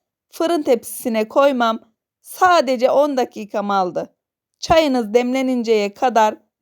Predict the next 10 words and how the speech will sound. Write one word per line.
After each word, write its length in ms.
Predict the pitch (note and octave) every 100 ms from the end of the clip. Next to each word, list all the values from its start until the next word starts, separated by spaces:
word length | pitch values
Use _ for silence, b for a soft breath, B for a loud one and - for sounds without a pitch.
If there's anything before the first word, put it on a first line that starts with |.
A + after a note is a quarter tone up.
| _ _
hazırlayabileceğiniz 1400 | A#3+ A#3 B3 A#3+ B3 B3+ A#3+ A#3+ A3+ A#3+ A#3+ B3+ A#3
bir 180 | A3+ A3+ _
kurabiye 540 | - G#3 G3+ G#3 G#3+
tarifi. 640 | - F3+ E3+ E3+ - - _ _ _ _ _ _ _ _ _ _ _ _ _ _ _ _
Muhakkak 680 | B3 C#4+ F#4 F4+ C4+ A#3+ -
denemenizi 720 | D4+ E4+ C#4+ C4 A#3+ A#3 B3+
önerdiğim 600 | - C4 C#4 C4+ A3+ A#3+
tariflerden 920 | A#3+ F#4+ C#4 B3+ A#3 A3+ G#3 A3 A#3+ A3+
bir 120 | A#3
tanesi. 680 | - G3 E3+ E3 E3 -